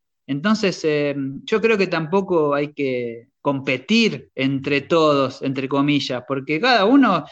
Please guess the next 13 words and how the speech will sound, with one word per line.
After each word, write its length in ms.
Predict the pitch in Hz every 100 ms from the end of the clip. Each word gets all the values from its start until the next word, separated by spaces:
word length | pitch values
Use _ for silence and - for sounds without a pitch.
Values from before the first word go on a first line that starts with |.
| -
bueno, 220 | 233 196
yo, 160 | 160 277
eh, 160 | 214 208
yo 180 | 196 302
en 60 |
mi 140 | 247 185
caso, 420 | 208 196 160 143
¿no? 300 | 165 196 196 _ _
En 140 | - 180
mi 120 | 196
caso 300 | 277 269 226
yo 240 | 196 208
hago, 600 | 208 208 196 175 160 -